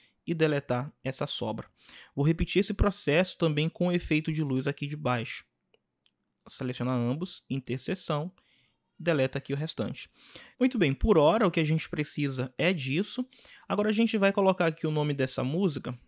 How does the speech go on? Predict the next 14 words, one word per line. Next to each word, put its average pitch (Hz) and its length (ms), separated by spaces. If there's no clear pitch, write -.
Nós 135 220
vamos 147 180
digitar 139 440
aqui, 127 400
a 135 120
música 135 340
em 131 80
questão 127 480
é 120 140
Incomparável. 147 1300
Eu 170 80
tô 202 140
utilizando 170 720
pra, 135 720